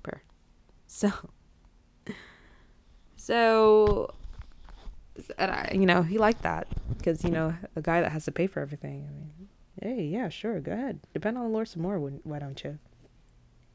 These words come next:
So I did. <laughs> So, and this trip, he's not financially covering either. Uh, yeah, he's free to give. He is free.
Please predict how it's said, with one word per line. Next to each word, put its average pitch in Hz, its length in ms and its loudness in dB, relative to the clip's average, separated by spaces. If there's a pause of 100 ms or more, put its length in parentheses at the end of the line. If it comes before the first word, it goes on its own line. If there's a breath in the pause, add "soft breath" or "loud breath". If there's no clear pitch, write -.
(420 soft breath)
So - 160 -4
I 202 80 2
did. 135 380 -8
<laughs> - 60 -20 (280)
So, - 380 -2 (300 loud breath)
and 180 160 4
this 214 160 6
trip, 190 220 6
he's 175 180 4
not 160 240 8
financially 143 560 -2
covering 143 680 -8
either. 151 440 -4
Uh, 170 80 0
yeah, 196 340 0
he's 175 220 0
free 254 160 4
to 220 100 12
give. 156 360 10
He 185 120 8
is 160 100 8
free. 160 200 6